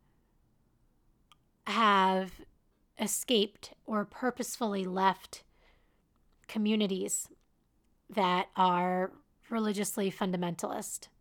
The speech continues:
These people, and again, I'm, I'm, I've never been one of them. Um, so I, I am talking as an outsider here.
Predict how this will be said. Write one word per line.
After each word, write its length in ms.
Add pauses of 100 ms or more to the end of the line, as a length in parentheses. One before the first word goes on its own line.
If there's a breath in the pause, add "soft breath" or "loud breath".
(3750 soft breath)
These 320
people, 720 (800)
and 100
again, 200
I'm, 180
I'm, 300
I've 160
never 240
been 180
one 140
of 80
them. 220 (220)
Um, 280 (320)
so 380
I, 380 (240)
I 140
am 160
talking 380
as 80
an 140
outsider 540
here. 340